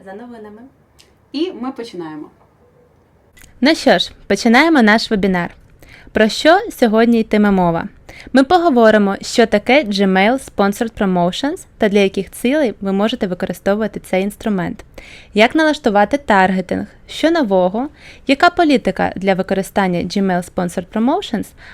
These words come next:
Speaker 1: а також розглянемо приклади успішного використання case studies. Почнемо. G S P.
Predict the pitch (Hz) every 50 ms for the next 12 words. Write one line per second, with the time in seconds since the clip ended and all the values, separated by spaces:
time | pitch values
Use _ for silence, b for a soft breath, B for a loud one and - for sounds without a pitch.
0 | B B - 208 202 - 254 294 359 - 277 214 - - - 202 208 208 214 233
1 | 240 233 208 190 180 180 175 - 226 269 349 254 - 247 196 175 175 175 - 320
2 | 320 - - - 269 226 214 - 190 185 180 170 170 - 175 180 175 - - -
3 | 254 311 302 240 190 175 b b b b _ - 247 294 302 - - - 214 185
4 | 180 175 - - - - - - - b b b b b - - 330 330 - -
5 | 349 349 359 381 403 - - - - - - - _ - b b b b b b
6 | b b b b - 220 285 349 359 330 - - - - 185 151 208